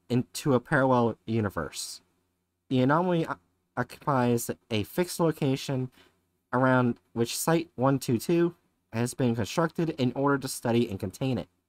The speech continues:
The anomaly is roughly ellipsoid in shape,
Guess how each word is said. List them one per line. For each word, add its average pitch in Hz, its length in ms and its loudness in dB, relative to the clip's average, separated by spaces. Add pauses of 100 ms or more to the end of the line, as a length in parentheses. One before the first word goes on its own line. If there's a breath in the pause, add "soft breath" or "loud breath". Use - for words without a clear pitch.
(1400)
The 143 140 2
anomaly 156 440 2
is 135 220 -2
roughly 151 500 -2 (1040)
ellipsoid 127 1040 0
in 113 100 -2
shape, 151 440 -2